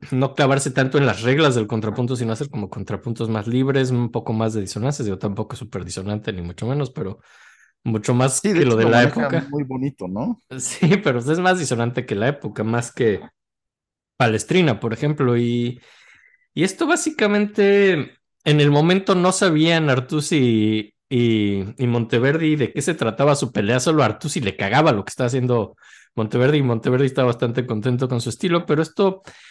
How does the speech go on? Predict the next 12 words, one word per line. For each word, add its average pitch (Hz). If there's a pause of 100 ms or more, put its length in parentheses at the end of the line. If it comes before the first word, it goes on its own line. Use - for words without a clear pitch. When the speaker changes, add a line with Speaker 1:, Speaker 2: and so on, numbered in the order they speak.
(460)
Speaker 1:
digo, 147
ya 151
en 170
retrospectiva 160
lo 139
podemos 151
ver 151
como 151
un 160
choque 247
generacional, 147 (240)
realmente, 120